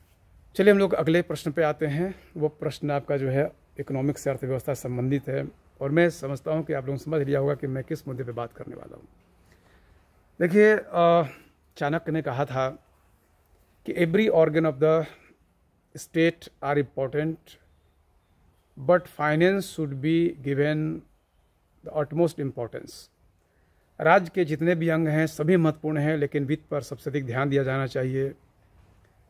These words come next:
तो हम लोग अगला जो प्रश्न बनाने जा रहे हैं वो आपका वित्त से संबंधित है।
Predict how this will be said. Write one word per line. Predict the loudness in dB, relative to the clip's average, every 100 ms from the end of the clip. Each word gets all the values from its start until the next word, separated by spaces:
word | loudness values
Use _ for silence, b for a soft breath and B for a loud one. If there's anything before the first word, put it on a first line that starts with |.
| _ _ _ _ _ 0
तो | 4
हम | 8
लोग | 6 6
अगला | 4 4
जो | 2
प्रश्न | -2 -4 -2 0
बनाने | 0 2
जा | 2 2
रहे | 2
हैं |
वो | 2 2
आपका | 0 0 -2 -2
वित्त | -4 -8
से | -10
संबंधित | -8 -4 -2 -2 -2
है। | -6